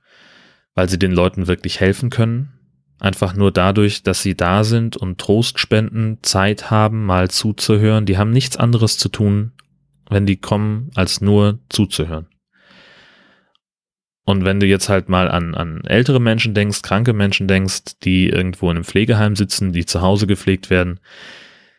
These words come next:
da hat keiner Zeit. Der Pflegedienst kommt morgens rein, dann sind die maximal fünfundzwanzig Minuten da und dann müssen die wieder weiter, weil sie noch so viele andere Patienten haben. Und im, im, in der Pflegeeinrichtung ist es ganz genauso.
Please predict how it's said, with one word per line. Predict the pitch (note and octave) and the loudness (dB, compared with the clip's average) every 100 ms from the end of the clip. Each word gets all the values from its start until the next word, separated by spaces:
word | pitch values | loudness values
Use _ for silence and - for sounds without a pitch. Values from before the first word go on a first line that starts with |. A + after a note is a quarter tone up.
| _ - | _ -4
da | F#2 | -2
hat | G#2+ | -2
keiner | - F#2+ E2 | 0 0 0
Zeit. | - D#2+ D#2 - _ _ _ - | 0 -2 -4 -8 _ _ _ -16
Der | - | -4
Pflegedienst | F#2+ G2 G2 F#2+ - | -2 0 0 0 0
kommt | F#2+ - | -2 0
morgens | F2+ F2 - | 0 0 0
rein, | F2+ A2 A#2+ A#2 | 2 2 2 0
dann | F#2+ | 0
sind | F#2 G2 | 0 0
die | F#2+ | 0
maximal | F#2+ - G2+ F#2+ F2+ | 0 0 0 0 2
fünfundzwanzig | G2 G2 - F#2+ F#2+ | 0 0 2 2 2
Minuten | F#2 F#2 F#2 E2+ | 2 0 0 0
da | E2+ G2 | 2 2
und | |
dann | F#2+ F2+ | 0 0
müssen | F#2 F#2+ | 0 0
die | F2+ | 0
wieder | F2 E2 | 0 0
weiter, | E2+ F2+ G2+ | -2 0 0
weil | F#2 F2+ | 0 0
sie | |
noch | F2+ F2 | -2 -4
so | - | -6
viele | - F#2 | -4 -2
andere | F2+ F#2+ F2 | 0 -2 -2
Patienten | E2+ - E2 E2+ E2+ | -4 -6 -8 -8 -10
haben. | E2 | -8
Und | E2+ | -6
im, | E2+ F#2 - | -4 -2 -4
im, | F2+ E2+ | -4 -4
in | F2+ | -6
der | F2 | -8
Pflegeeinrichtung | - G#2 G#2 G2+ G2 G2+ | -2 2 2 2 0 0
ist | G2 | -2
es | - | 0
ganz | F#2+ - | -4 -2
genauso. | G2+ G#2 F2 - | 2 2 0 -6